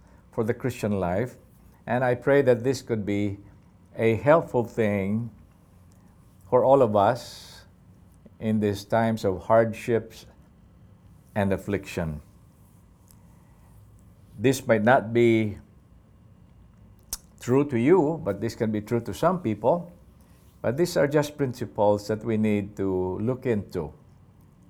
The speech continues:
after seven months, okay? Very simple. For example, let's take number one.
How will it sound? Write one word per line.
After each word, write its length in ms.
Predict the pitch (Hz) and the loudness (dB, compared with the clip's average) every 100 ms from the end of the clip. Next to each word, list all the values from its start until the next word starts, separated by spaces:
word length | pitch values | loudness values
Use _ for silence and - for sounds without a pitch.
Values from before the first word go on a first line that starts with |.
| - - | -14 -8
after 320 | 110 - 101 | -8 -6 -8
seven 400 | 98 117 104 90 | 0 2 2 0
months, 720 | 90 76 76 - - - - - | -4 -4 -8 -14 -18 -20 -20 -18
okay? 420 | 87 - 185 214 - - _ - | -10 -4 -4 -4 -10 -20 _ -6
Very 220 | 151 185 | -4 -2
simple. 440 | - 113 - 73 - | -4 -8 -8 -12 -4
For 100 | 131 | -2
example, 460 | 110 139 143 139 | 0 0 2 2
let's 240 | 139 143 - | 0 -2 0
take 360 | 131 120 107 - - - - - - - | 4 4 0 -14 -20 -20 -20 -20 -20 -20
number 320 | - 120 117 104 | -6 -2 2 2
one. 520 | 95 104 90 80 | 4 2 2 -4